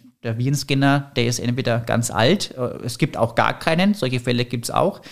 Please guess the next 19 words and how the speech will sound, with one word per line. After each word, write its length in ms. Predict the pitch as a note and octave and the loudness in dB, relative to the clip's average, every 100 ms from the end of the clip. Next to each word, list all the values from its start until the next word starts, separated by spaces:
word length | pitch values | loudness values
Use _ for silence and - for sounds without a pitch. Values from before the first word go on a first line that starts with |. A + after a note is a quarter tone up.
| - | -4
Die 100 | C#3 | -4
Passwörter 400 | C3+ B2+ C3+ D3+ | 0 0 0 0
lauten 340 | C3+ A2+ A#2+ A#2+ | 2 2 2 0
eins 360 | - C3+ - | 0 0 -2
zwei 120 | - B2 | -4 -6
vier 280 | - B2 | -2 -2
plus. 340 | A#2+ D#3 A3 - | 2 0 0 2
Also 180 | B2 C3+ | 4 4
man 200 | B2 B2 | 4 2
sieht 240 | - E3 | -2 2
da 100 | C#3 | 2
schon 240 | B2 C#3 C#3+ | 2 0 0
auch 200 | G#2+ C#3 | -2 -2
in 120 | B2 | -2
der 80 | A#2+ | 0
Beraterpraxis 1000 | A2 G#2+ B2 D3 C3 B2 - - C3+ - | -2 0 0 -2 -4 -6 -4 -4 -2 0
sehr, 160 | B2 | 2
sehr 200 | B2+ C3 | 2 0
viel, 440 | A#2+ C#3+ D3+ F#3 | -2 0 2 2